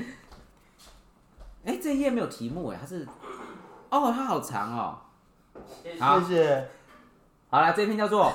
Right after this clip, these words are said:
Speaker 1: 《我知道我不能控制我的生活》。我有过更可爱的时候，当我觉得一起看电视是垃圾的行径，别人的文学是给太闲的人自我感觉良好，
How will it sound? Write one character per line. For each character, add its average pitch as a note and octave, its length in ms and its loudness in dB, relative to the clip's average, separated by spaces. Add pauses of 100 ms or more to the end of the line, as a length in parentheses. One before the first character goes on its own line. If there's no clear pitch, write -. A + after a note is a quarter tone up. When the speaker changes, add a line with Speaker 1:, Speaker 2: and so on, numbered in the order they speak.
(260)
Speaker 1:
《我 D#3 260 4
知 A3 200 -6
道 B3+ 180 10
我 D3+ 120 8
不 G#3 140 0
能 E3 180 -2
控 F3 300 0
制 F#3+ 160 -4
我 A#2+ 160 0
的 A2 80 0
生 D3+ 300 -4
活》。 G#2+ 360 -6 (800)
我 E3+ 160 2
有 F#3+ 140 4
过 F3 140 -2
更 F3+ 160 0
可 B2+ 120 -4
爱 B2+ 140 2
的 A#2 100 -4
时 G2+ 160 -14
候， G2+ 320 -8 (220)
当 A3+ 220 2
我 D#3+ 120 0
觉 C3+ 140 -2
得 C#3+ 80 -2
一 F3 80 -8
起 B2 140 -10
看 D3 200 -8
电 D3 160 -6
视 C3 200 -8
是 C#3 160 -10
垃 C#3+ 160 -2
圾 C#3 120 -6
的 G#2 120 -4
行 G2 220 -6
径， G#2+ 240 -8 (260)
别 C3 140 0
人 D3 80 -2
的 D#3 80 -4
文 C#3 160 -2
学 C#3 180 -4
是 D3+ 100 -8
给 F#2+ 220 -8
太 E3 200 -6
闲 A2 120 -8
的 G#2 100 -8
人 G2+ 180 -8
自 C#3 140 -10
我 G#2+ 100 -4
感 E2 220 -10
觉 F#2 80 -12
良 F#2 180 -10
好， - 300 -16